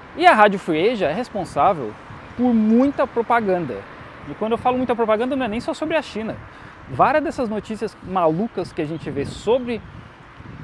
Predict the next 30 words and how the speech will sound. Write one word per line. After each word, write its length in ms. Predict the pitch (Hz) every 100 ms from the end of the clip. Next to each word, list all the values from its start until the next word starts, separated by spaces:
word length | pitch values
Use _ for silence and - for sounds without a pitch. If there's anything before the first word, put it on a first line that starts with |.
| - - -
a 80 |
Coreia 300 | - 320 196
Popular 560 | - 160 143 143 220 160 - - - - - -
vem 240 | 165 277 339
da 80 |
Rádio 220 | 233 262 233
Free 180 | 320
Asia. 180 | 165 113 - - - - -
Eles 280 | 220 262
que 80 | -
criam. 320 | - 226 190 101 - - -
E 80 | 202
o 40 | 196
mais 340 | 226 330 -
ridículo 600 | - 202 160 294 311 226
disso 240 | 190 220 -
tudo 340 | 196 247 160 110 - - -
é 120 | 202
que 320 | - 185 156 - - - -
a 100 | 151
Rádio 320 | 135 254 269
Free 300 | 247 226 185
Asia 160 | 208 190
faz 240 | 165 156
parte 440 | - 170 202 - 151
da 440 | 143 147 151 143 - - - - - - - - - - -
Agência 600 | 156 131 147 294 370 302
de 160 | 202 208
Mídia 360 | 190 254 262
Global 640 | 208 208 190 143 151 160